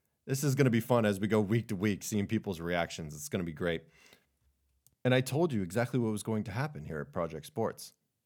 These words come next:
I, I told you. I let you know what was gonna happen. That the continuity was gonna be outplayed by Drew Brees and the Saints. You know, they got, you know, the Saints, they've had the same Q B and coach for years. This is like if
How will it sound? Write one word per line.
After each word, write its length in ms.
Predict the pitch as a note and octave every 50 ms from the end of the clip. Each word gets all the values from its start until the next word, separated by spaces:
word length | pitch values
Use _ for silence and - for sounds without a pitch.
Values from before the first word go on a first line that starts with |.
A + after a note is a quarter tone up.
| _ _ -
I, 240 | - - D2 E2+ F#2
I 40 |
told 320 | A2+ G#2+ D#3+ F#3 G#3+ G3 A#2
you. 120 | E2+ - - _ _ _ _ _ _ _ _ _ _ -
I 60 | C3
let 240 | D#3 G3+ G#3+ - -
you 40 | G#3+
know 180 | A3+ A#3+ A#3+
what 100 | A3 G#3
was 120 | G3+ G3 E3+
gonna 180 | - G3+ F#3+
happen. 440 | F#3+ G#3 A3 G#3+ G#3 - A2 F2 D#2+ - _ _ _ _ _ _ _ _ _ _ _ _ -
That 100 | C3+ C3+
the 80 | C3+ -
continuity 640 | - F#3 F3+ F#3 F3 F3 F3+ G3+ G3+ F#3 E3+ D#3+
was 140 | D#3+ D3+ C3+
gonna 180 | D#3 D#3 D#3+ D#3
be 140 | C#3+ D#3 D#3
outplayed 560 | D#3 D#3 - - E3 E3+ D#3+ D3 C#3+ B2 G#2+
by 160 | B2+ A#2+ A#2+
Drew 200 | A#2 A#2 C3 C3+
Brees 300 | B2 B2+ C3 C3 B2+ A#2
and 80 | A#2 A2+
the 60 | G#2+
Saints. 480 | - B2+ A#2 F#2+ E2+ D2+ - - - _ _ _ _ _ _ _ -
You 80 | - A2+
know, 260 | G#2+ G#2 G#2+ G#2 - - _ _ _ _ _ -
they 80 | A#2
got, 200 | F#2+ - A#2 A2+ - -
you 80 | A#2 A#2
know, 100 | A2 G2+
the 60 | G2+
Saints, 320 | - - G#2+ G2 - - - - - _ _ - -
they've 120 | A#2 G#2+
had 140 | G#2 A2+ G2
the 60 | G2+
same 300 | - - A#2+ G#2 G2 F2+ - _ _ _ -
Q 180 | - - B2 A#2+
B 220 | G2+ A2 A2 G#2+
and 180 | G2+ F#2+ E2+ -
coach 400 | - - - G#2+ G#2 G2+ - -
for 340 | - - - - - F#2+ F#2
years. 600 | F2 F2 F2+ G#2 A2+ G2+ F#2 F2 E2+ E2+ - -
This 240 | G2+ F2+ - - G2
is 160 | F#2 - G#2
like 200 | F#2+ F#2 E2+ -
if 260 | F#2 E2+ - - -